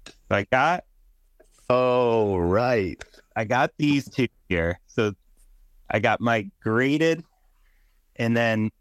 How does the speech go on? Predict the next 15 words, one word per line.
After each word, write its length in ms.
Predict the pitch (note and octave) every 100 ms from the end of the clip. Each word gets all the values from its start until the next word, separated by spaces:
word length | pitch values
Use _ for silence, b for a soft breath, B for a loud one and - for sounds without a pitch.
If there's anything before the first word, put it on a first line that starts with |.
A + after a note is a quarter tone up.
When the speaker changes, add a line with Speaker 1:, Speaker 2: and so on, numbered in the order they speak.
| -
Speaker 1:
so 140 | A#2+
I've 120 | A2 - -
got 200 | A#2 A2+
a, 120 | A2 - -
a 100 | F#2+
package 640 | - C#3+ C3+ - G#2+ -
here 320 | A#2 G2+ G2+
from, 360 | - A2+ G2+ G2+ -
from 240 | - A2+ -
eBay 400 | A#2+ A2 G2+ F#2+
that 120 | G2
I'm 100 | G2
gonna 240 | G2+ G2 F#2+
open 300 | A2 G#2 G2
up. 220 | F#2+ F2+